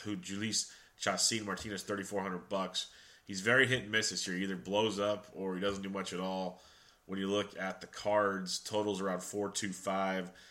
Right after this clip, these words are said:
lefties three forty-four, righties two seventy-seven off Chacin. So, yeah, you prefer the lefties, but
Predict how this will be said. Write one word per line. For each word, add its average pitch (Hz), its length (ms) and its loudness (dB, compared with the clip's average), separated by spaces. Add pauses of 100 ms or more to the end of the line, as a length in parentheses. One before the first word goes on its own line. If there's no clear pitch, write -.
(180)
lefties 98 400 0
three 101 160 0
forty-four, 95 480 -2
righties 92 280 -2
two 98 120 -4
seventy-seven 92 640 -2
off 85 160 -6
Chacin. 95 560 0 (440)
So, 92 260 0
yeah, 92 180 2
you 90 140 -2
prefer 120 380 -2
the 113 80 -2
lefties, 104 460 4
but 92 320 -2